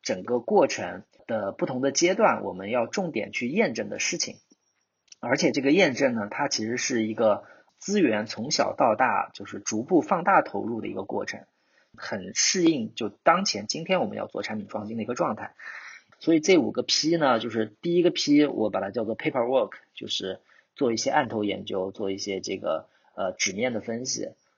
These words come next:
啊，就这个时候已经能排除掉很多这个不靠谱的想法了。然后第二个 P 呢，我，我用的是 prototype，就是做原型，做一个假的产品，但是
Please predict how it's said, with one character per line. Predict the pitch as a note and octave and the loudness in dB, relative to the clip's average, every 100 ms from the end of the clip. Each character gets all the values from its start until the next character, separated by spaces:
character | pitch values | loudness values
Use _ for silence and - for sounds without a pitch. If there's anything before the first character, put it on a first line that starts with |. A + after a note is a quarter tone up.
| - | -16
啊， | G2 | -12
就 | G#2 | -6
这 | G#2 | 2
个 | E3+ | 2
时 | A2 | 2
候 | G#2+ | 0
已 | G#2 | -2
经 | G#2 | -2
能 | G#2+ G#2+ | -4 -4
排 | - | -6
除 | G#2 G#2+ | -4 0
掉 | G#2+ | -2
很 | G2 | -2
多 | F2 G2 G2+ | -6 -4 -4
这 | G#2+ F#2 | -4 -6
个 | D2+ D2 D2+ C#2 | -6 -6 -6 -8
不 | - | -6
靠 | G#2 A2 | -4 -4
谱 | - | -8
的 | - D2 C#2+ - - - | -10 -8 -8 -12 -14 -8
想 | - - | -8 -6
法 | - - | -6 -6
了。 | - - _ - - - | -6 -14 _ -20 -20 -8
然 | B2 | -4
后 | - | 0
第 | - | 4
二 | G#3+ | 6
个 | C#3 | 6
P | G#2+ - | 0 -4
呢， | A2+ G#2+ G#2+ | -6 -4 -6
我， | F#2+ G2 F2 D#2+ - | -6 -4 -4 -6 -8
我 | G2+ | -4
用 | A2+ A#2 | -4 -4
的 | |
是 | G2+ G#2 G2 E2 - _ _ _ | -8 -6 -6 -6 -12 _ _ _
prototype， | - C#3 D3 A2+ - G#2 F#2 - _ | 0 2 4 2 -4 -4 -6 -10 _
就 | - | -18
是 | - F2+ - | -14 -14 -12
做 | - G2+ | -6 -4
原 | G2 F2 G2+ | -2 -4 -4
型， | - F2+ F2 - | -6 -6 -16 -6
做 | B2+ | -2
一 | A2+ | -2
个 | A2 G#2+ | -2 0
假 | - A2 - | 2 2 0
的 | B2+ | -2
产 | A2 A#2 | -2 -6
品， | G2+ - | -8 -6
但 | A2 | -6
是 | A2 G2 | -4 -8